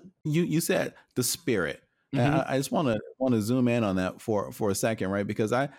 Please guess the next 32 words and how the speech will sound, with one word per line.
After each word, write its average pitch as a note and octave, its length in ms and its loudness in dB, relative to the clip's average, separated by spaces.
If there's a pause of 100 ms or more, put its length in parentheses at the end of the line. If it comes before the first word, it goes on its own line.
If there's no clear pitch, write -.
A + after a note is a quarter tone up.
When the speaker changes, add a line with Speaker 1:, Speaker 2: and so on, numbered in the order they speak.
(140)
Speaker 1:
I C3+ 120 -4
consider F#3 340 -2
the F#2+ 80 -2
spirit A2+ 540 -2
to G#2 40 -6
be F#2 140 -2
the F2 80 0
mission E2+ 640 -2
of E2+ 140 -8
the E2 80 -4
company, E2+ 520 -6
right? F#2 300 0
Speaker 2:
Mm-hmm. C3 220 2 (160)
Speaker 1:
And, G2+ 200 -2
and G#2 160 0
the G2 40 -2
mission, A#2+ 520 0
the G#2 120 2
spirit A2 380 0
is, G2+ 120 -6 (160)
is A2+ 140 -4
the F#2+ 80 0
drive, A2 500 -2
it's G#2+ 80 -6
the F#2 140 -2
vision, G#2+ 480 0
it's G2+ 80 -2
the F#2+ 100 -6
passion, G#2+ 720 -4 (360)
it's A2+ 360 -2
that A2 180 -4
founding C3+ 1040 2